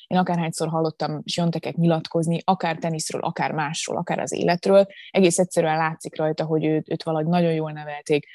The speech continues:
nagyon két lábbal áll a földön, ö, abszolút, ö, tisztán látja a dolgokat, akár negatív, akár pozitív dolgokat is, és, és ezt a saját maga javára tudja fordítani. Nagyon-nagyon ritka ez szerintem, főleg ebben a korban.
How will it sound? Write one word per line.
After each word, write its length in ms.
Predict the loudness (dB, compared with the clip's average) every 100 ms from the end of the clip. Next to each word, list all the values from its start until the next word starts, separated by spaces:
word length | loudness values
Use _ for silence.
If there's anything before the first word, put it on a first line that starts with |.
| -20 -8
nagyon 400 | 0 4 4 4
két 260 | 4 4 4
lábbal 360 | 0 0 -2
áll 160 | -2 -4
a 80 | -6
földön, 640 | 0 2 4 2 0 -2
ö, 100 | -2 -2
abszolút, 680 | 0 -2 0 2 2 2 0
ö, 180 | 0 0 -4 _ _ _ _ _
tisztán 380 | -2 0 0 -4
látja 280 | -4 -8 -6
a 40 | 0
dolgokat, 420 | 4 4 2 -2
akár 300 | -4 -4 -4
negatív, 380 | -4 -4 -4 -4
akár 240 | -4 -6
pozitív 380 | -4 -6 -4 -2
dolgokat 440 | 0 0 -2 -4
is, 180 | -4 -4
és, 220 | -4 -2
és 200 | -2 -4
ezt 120 | -6
a 40 | -4
saját 280 | -2 -2 -4
maga 200 | -2 0
javára 380 | 0 -2 -6
tudja 280 | -8 -6 -6
fordítani. 640 | -4 -2 -2 -4 -4 0
Nagyon-nagyon 560 | 4 4 4 -2 -4 -6
ritka 320 | -8 -10 -12
ez 120 | -10
szerintem, 440 | -8 -6 -6 -6 -6
főleg 320 | 0 0 0
ebben 220 | -4 -6
a 80 | -8
korban. 460 | -10 -8 -8 -8